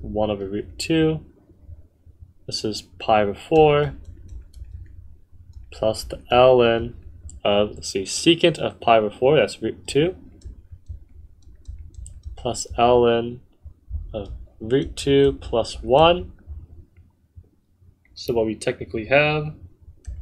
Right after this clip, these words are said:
is pi over four root two plus one over root two,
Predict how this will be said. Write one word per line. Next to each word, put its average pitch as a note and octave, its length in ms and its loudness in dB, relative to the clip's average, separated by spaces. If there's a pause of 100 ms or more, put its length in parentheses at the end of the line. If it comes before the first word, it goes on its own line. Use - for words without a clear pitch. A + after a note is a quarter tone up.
(600)
is A#2+ 520 0 (360)
pi D3 640 4 (160)
over A#2 560 0 (1500)
four A#2 200 2
root B2+ 240 -8
two G3+ 440 4 (1200)
plus B2 840 -2 (960)
one A#2+ 260 0
over A#2 220 2
root A2+ 280 -8
two, D#3 540 0